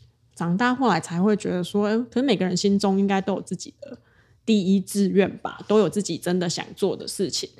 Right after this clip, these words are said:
所以回头看这本书的时候，我大概看了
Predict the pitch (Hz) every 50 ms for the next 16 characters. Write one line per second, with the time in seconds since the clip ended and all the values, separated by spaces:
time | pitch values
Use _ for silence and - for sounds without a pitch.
0 | - - - - - 240 233 214 - - 190 180 185 - 196 175 - - 233 196
1 | - 220 220 - - - 156 - 185 185 170 165 - - 170 156 175 196 180 175
2 | - - _ _ _ - 196 190 185 - - 269 254 247 262 240 233 233 - 262
3 | 240 220 208 196 196 190 180 185 180 170